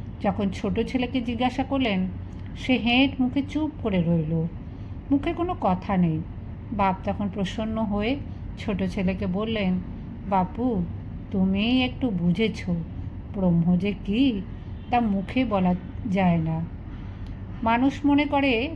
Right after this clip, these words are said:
তাকে চেনে ফেলেছি।' একটা পিঁপড়ে চিনির পাহাড়ে গিয়েছিল, একদানা খেয়ে পেট ভরে গেল, আর একদানা মুখে করে বাসায় যেতে লাগলো।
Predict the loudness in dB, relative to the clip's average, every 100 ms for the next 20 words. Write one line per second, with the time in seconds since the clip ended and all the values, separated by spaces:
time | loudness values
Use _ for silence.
0 | -2 0 0 -2 0 4 4 4 4 2
1 | 2 0 -2 -2 -4 -8 -10 -10 -10 -10
2 | 0 2 4 2 2 0 2 2 0 -4
3 | -10 -4 6 8 8 6 2 2 4 2
4 | 2 -2 -2 0 0 0 -6 -10 -10 -10
5 | 0 4 4 2 2 2 2 0 2 2
6 | 2 2 2 2 2 0 -2 -6 -10 -12
7 | -12 0 4 6 4 2 4 4 4 0
8 | 0 0 2 2 2 2 0 2 0 2
9 | 2 2 -2